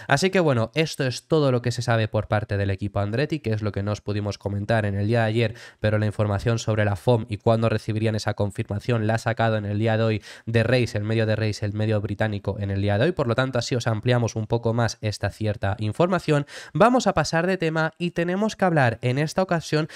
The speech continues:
al respecto sobre Lewis Hamilton y sobre unas declaraciones que ha dado al medio Racing News trescientos sesenta y cinco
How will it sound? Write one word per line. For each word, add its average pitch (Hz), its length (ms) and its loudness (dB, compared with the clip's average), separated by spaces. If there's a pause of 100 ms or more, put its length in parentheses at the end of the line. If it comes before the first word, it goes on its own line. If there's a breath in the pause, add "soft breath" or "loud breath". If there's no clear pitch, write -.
(160 loud breath)
al 147 200 0
respecto 180 480 -2
sobre 143 340 2
Lewis 196 400 2
Hamilton 160 540 0
y 147 80 -2
sobre 143 280 0
unas 196 240 0
declaraciones 135 760 -2
que - 80 -6
ha 131 60 0
dado 113 340 0
al 107 160 -2
medio 117 380 -2
Racing 156 480 -2
News 120 280 0
trescientos 135 520 -4
sesenta 143 320 -4
y 147 80 -2
cinco 127 500 -4